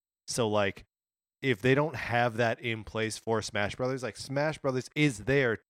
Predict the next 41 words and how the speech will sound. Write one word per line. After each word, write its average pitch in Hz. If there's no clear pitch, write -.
not 160
just 143
to 196
sell 104
old 107
games, 101
but 131
it 131
does 123
sell 113
old 101
games. 82
So, 110
like, 104
I, 117
I 113
think 123
it's 123
going 120
to 107
be 110
this 101
sort 113
of, 95
like, 95
retro 110
extravaganza 95
and, 95
like, 85
classic 110
games 110
and 90
Smash 107
all 107
as 101
one. 95
I 143
think 160
it's 131
gonna 123
be 107